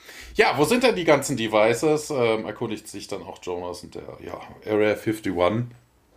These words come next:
Und da wechseln, äh, wir jetzt auch hin. Wir sehen so einen, äh, so einen Schließfachschrank,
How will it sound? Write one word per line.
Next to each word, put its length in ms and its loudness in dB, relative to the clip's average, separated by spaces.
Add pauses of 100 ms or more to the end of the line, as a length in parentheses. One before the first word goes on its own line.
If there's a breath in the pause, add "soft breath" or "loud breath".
(920 loud breath)
Und 360 4
da 300 6
wechseln, 580 0
äh, 180 2
wir 180 4
jetzt 300 2
auch 200 -4
hin. 300 -2
Wir 160 -2
sehen 340 -2
so 160 -4
einen, 320 -8
äh, 200 -6
so 100 -12
einen 100 -10
Schließfachschrank, 920 0